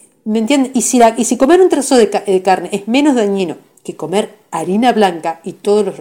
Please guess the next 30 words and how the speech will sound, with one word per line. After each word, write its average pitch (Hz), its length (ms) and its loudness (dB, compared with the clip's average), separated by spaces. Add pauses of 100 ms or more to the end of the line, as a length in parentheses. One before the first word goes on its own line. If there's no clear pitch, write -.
(200)
carbohidratos 175 520 -8
refinados 165 440 -10
como 165 300 -12 (440)
arroz - 340 -4
blanco 180 340 0
y - 20 -10
todo 208 240 0
eso, 214 260 -8 (520)
imagínense 339 920 0 (340)
lo 196 260 4
dañino 208 560 0 (300)
que 226 280 -2
es 403 220 -4 (120)
el 185 200 -4
tema 359 400 -2
de 320 360 -4
los 202 160 -8 (120)
carbohidratos 262 800 -2
refinados, 156 640 -12 (500)
que 220 80 0
se 202 140 -4
transforman 269 580 -2
en 214 100 -2
glucosa, 233 540 -6 (200)
un 214 160 -6
exceso 262 800 -2
de 185 120 -2
glucosa 240 680 -4
en 190 140 -6
sangre, 175 420 -8